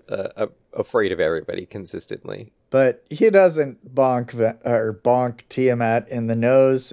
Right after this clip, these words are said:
Speaker 2: and his sister goes and s-, stands in front of a cave and tricks Tiamat into getting into it.
Speaker 1: Tricks Tiamat,
Speaker 2: and then
Speaker 1: the
Speaker 2: they put a rock in front of it.
Speaker 1: ageless, endless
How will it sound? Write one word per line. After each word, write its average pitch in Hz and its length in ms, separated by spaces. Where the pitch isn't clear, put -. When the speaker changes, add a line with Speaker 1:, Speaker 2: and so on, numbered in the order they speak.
Speaker 2:
and 107 360
his 104 220
sister 160 560
goes 123 360
and 113 320
s-, 117 260
stands 151 500
in 147 140
front 143 260
of 139 100
a 139 80
cave 131 520
and 120 280
tricks 175 340
Tiamat 190 560
into 196 220
getting 208 320
into 175 440
it. 139 60
Speaker 1:
Tricks 139 240
Tiamat, 127 460
Speaker 2:
and 120 80
then 123 80
Speaker 1:
the 123 60
Speaker 2:
they 113 160
put 139 240
a 160 100
rock 135 600
in 110 160
front 110 260
of - 60
it. 127 80
Speaker 1:
ageless, 127 600
endless 110 720